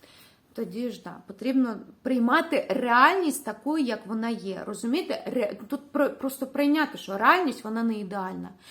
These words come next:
Нам часто потрібно підлаштовуватися, да, того, що є, е, світ навколишній, є інша людина, яку ми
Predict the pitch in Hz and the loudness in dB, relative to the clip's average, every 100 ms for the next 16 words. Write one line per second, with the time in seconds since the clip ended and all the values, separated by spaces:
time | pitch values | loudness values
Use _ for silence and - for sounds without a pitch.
0 | - - 226 330 339 294 302 294 254 - | -18 -2 2 2 2 0 0 0 -6 -6
1 | - 294 277 214 - 214 208 220 - - | -2 4 4 2 -4 -6 -6 -8 -8 -4
2 | 254 202 175 175 170 - 175 196 254 262 | -4 -2 -6 -10 -14 -14 -8 -2 -2 -2
3 | 202 220 247 - 233 226 - - - 185 | -6 -6 -6 -4 -4 -4 -10 -18 -14 -12
4 | - 196 185 220 277 277 - - 196 214 | -12 -12 -6 0 2 2 2 0 0 0
5 | 214 - 226 285 392 311 240 - 240 214 | -4 -6 -2 0 0 0 -2 -4 -6 -4
6 | 208 - 202 180 220 262 - 320 330 - | -6 -6 -8 -6 -2 -2 0 0 0 -2
7 | 247 208 180 196 190 - 220 226 269 262 | -4 -4 -6 -6 -8 -8 -10 -2 2 4
8 | 254 | 2